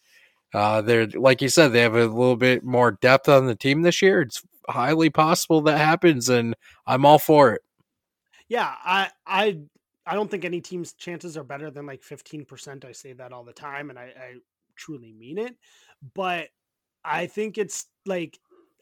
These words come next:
Speaker 2: I didn't realize the Bucks were kind of that much of an overwhelming favorite compared to the rest of the league,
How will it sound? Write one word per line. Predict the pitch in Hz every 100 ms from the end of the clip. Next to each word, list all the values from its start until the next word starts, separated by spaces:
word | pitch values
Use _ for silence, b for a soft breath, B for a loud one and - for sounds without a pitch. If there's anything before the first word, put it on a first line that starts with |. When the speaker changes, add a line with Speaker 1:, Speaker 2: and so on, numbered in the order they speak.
| -
Speaker 2:
I | 190
didn't | 269 233
realize | 196 180 156
the |
Bucks | 147 160 -
were | 135
kind | - 151
of | 160 117
that | 139 147
much | 151 139
of | 156
an | 135
overwhelming | 127 135 151 139 139 117
favorite | - 127 151
compared | 151 135 135 135
to |
the | 123
rest | 127 127
of | - 139
the | 113
league, | 120 196